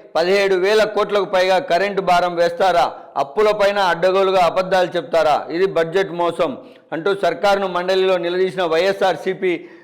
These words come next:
ఆ, నేతలు విద్యుత్ ఛార్జీల పెంపు, సూపర్ సిక్స్ హామీల ఎగవేతలు, దిగజారిన శాంతి భద్రతలపై దద్దరిల్లిన శాసనమండలి, ఏపీ విద్యుత్ సుంకం సవరణ బిల్లును వ్యతిరేకిస్తూ వాకౌట్ చేసినటువంటి విపక్షం,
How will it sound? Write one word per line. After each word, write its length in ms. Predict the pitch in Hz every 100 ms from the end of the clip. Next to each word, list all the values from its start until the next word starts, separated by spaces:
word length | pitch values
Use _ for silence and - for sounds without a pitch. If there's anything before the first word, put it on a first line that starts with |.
| -
ఆ, 140 | 160 160
నేతలు 520 | 165 180 196 202 214 - -
విద్యుత్ 400 | 160 165 202 202
ఛార్జీల 420 | 185 175 190 185
పెంపు, 600 | 170 175 185 180 208 208 208 - -
సూపర్ 300 | 180 208 202
సిక్స్ 260 | 208 -
హామీల 280 | 185 180 185
ఎగవేతలు, 760 | 170 170 190 196 190 190 208 202 - 127
దిగజారిన 680 | 135 160 196 202 202 208
శాంతి 380 | 180 170 180 185
భద్రతలపై 760 | 185 170 175 180 170 175 170 170
దద్దరిల్లిన 640 | 143 156 180 185 196 180
శాసనమండలి, 920 | 165 165 165 180 170 165 160 151 131 - - _ -
ఏపీ 300 | 196 185 214
విద్యుత్ 400 | 196 165 208 -
సుంకం 380 | 190 185 190 175
సవరణ 280 | 175 185 190
బిల్లును 360 | 180 185 180
వ్యతిరేకిస్తూ 680 | 165 170 196 202 175 - 185
వాకౌట్ 540 | 151 156 165 185 180
చేసినటువంటి 500 | 175 156 156 165 156
విపక్షం, 560 | 151 151 180 170 165